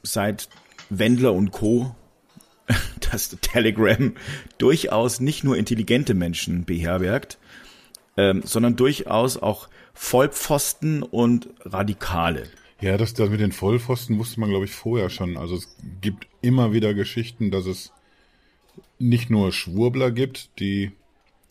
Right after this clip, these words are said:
Speaker 2: die mal einfach nur ungefährlichen Quatsch reden und mal aber auch ganz gefährlich Leute pushen und,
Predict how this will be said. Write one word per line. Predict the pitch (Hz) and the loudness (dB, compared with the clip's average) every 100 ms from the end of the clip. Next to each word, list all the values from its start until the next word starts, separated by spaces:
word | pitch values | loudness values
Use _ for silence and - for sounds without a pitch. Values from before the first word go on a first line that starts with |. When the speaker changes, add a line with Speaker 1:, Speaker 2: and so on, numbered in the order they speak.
| _ _ - | _ _ -2
Speaker 2:
die | 104 | 2
mal | 92 92 110 | 2 2 0
einfach | - 104 104 92 | 0 -2 -2 -2
nur | 104 95 | -2 0
ungefährlichen | 104 127 127 123 127 120 | 2 2 2 0 0 -2
Quatsch | 120 - 110 - - | -4 -4 -6 -6 -2
reden | 117 117 | 0 0
und | 95 92 | -4 -2
mal | 92 90 107 | -2 0 0
aber | 101 | 0
auch | 82 92 - | 0 -2 -2
ganz | 92 104 - _ _ _ _ _ | -2 -2 -8 _ _ _ _ _
gefährlich | - 90 - 95 104 101 - | -6 -4 0 0 2 -2 -4
Leute | 92 90 110 120 107 | -2 0 0 0 -4
pushen | - - 117 - 107 98 | -4 -6 -6 0 0 0
und, | 80 87 82 | -2 -6 -10